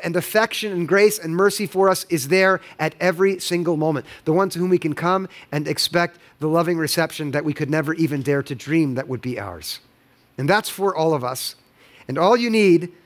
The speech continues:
all you need to do is to choose to trust him, is to open your heart and receive his, uh, gracious welcome to you, his invitation, and then you're delivered. Uh, then you can leave behind your old way, the way of sin and death,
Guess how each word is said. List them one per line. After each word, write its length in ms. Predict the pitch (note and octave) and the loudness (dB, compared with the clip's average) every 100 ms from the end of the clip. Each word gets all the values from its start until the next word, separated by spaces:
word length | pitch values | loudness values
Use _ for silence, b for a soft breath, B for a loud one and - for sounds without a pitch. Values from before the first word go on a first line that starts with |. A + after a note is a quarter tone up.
| B | B
all 180 | D3 G#3+ | 2 2
you 80 | A#3+ | 2
need 180 | B3 A3+ | 0 0
to 80 | G#3+ | 2
do 400 | G3 F#3+ D#3 E3+ b b b | 4 4 2 -4 b b b
is 200 | F3+ F3+ | 4 4
to 120 | - | -2
choose 500 | F3 - - A3 A3+ - | -8 -6 -2 0 0 -2
to 100 | F#3+ | -6
trust 420 | - F#3+ - - | -2 -2 -2 -6
him, 240 | C3 G#2+ - _ _ _ _ _ - B B - | -12 -12 -18 _ _ _ _ _ -20 B B 2
is 200 | F3+ - | 2 0
to 200 | F#3+ B2+ - _ - | -6 -8 -12 _ 2
open 320 | G3+ A#3 B3 | 2 2 -2
your 100 | B3 | -2
heart 380 | - G3 G#3 G#3 | 0 2 2 2
and 160 | F3+ F3 | -4 -2
receive 420 | E3+ - A3 E3+ | -2 0 0 4
his, 280 | G3 E3+ - B B - | 2 2 -4 B B -8
uh, 60 | D3+ | -2
gracious 480 | F#3 G3+ G3 F#3+ | 2 2 2 -4
welcome 340 | F#3 F#3 F3+ E3 | 0 0 0 -8
to 120 | - | -2
you, 80 | D3+ | -2
his 160 | B2+ D3 | 0 -2
invitation, 720 | D#3+ C#3+ D3+ D3 - B2 A2 B B B | -2 -2 -2 -2 -4 -8 -14 B B B
and 120 | D#3 | 0
then 160 | F3 F#3 | 2 4
you're 120 | F3+ | 2
delivered. 480 | D#3 D3 C3+ A#2 G2 _ _ B B | 2 -2 -2 -4 -8 _ _ B B
Uh, 60 | D3+ | 0
then 180 | G3 | 2
you 80 | G#3+ | 2
can 160 | - G3 | 2 2
leave 240 | G#3 G#3+ | 4 4
behind 480 | C#3+ F#3 G3+ G#3 G3 | 2 0 2 0 0
your 180 | F3+ F#3 | 0 2
old 240 | G3 G#3+ | 4 4
way, 220 | F3 E3 | 4 2
the 80 | D3 | 2
way 140 | D#3+ F3+ | 2 2
of 100 | C3+ | 0
sin 260 | - G#3 | 2 2
and 160 | F#3+ E3+ | 2 2
death, 360 | F3 G3+ - | 2 2 -2